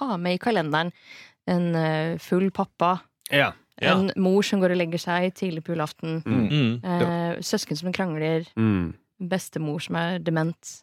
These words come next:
Speaker 2: Ja, ja.
Speaker 1: Sånne
Speaker 3: Mm.
Speaker 1: ting.
Speaker 2: For å inkludere, ja.
Speaker 1: Ja,
Speaker 3: Mm,
Speaker 1: ja.
Speaker 3: en onkel som, eh, okker seg over at oljeprisen går nedover.
Speaker 1: Ja, og som, eh,
Speaker 2: Stavanger, ja.
Speaker 1: og som
Speaker 3: Mm.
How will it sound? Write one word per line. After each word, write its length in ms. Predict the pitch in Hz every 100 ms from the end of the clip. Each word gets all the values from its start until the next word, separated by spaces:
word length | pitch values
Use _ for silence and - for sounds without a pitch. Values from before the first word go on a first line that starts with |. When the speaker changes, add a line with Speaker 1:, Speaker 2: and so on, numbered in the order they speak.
| -
Speaker 2:
Ja, 280 | 160 214 175
ja. 20 |
Speaker 1:
Sånne 220 | 143 147 151
Speaker 3:
Mm. 100 | 127
Speaker 1:
ting. 80 | 113
Speaker 2:
For 80 | 147
å 100 | 135
inkludere, 320 | 120 131 123 98
ja. 120 | 101 -
Speaker 1:
Ja, 160 | 220 254
Speaker 3:
Mm, 160 | 190
Speaker 1:
ja. 80 | 170
Speaker 3:
en 80 | 185
onkel 460 | 175 170 - 117
som, 260 | 101 117 113
eh, 540 | 110 110 104 104 101 -
okker 460 | 117 - 120 104
seg 240 | 95 98 95
over 200 | 92 92
at 80 | 95
oljeprisen 600 | 98 104 - 95 - 90
går 120 | 92
nedover. 420 | 92 90 - 113 -
Speaker 1:
Ja, 340 | 233 247 240 170 233
og 80 | 226
som, 280 | - 220 220
eh, 60 | 214
Speaker 2:
Stavanger, 400 | 208 117 120 95
ja. 80 | 220
Speaker 1:
og 60 | 214
som 100 |
Speaker 3:
Mm. 40 | 110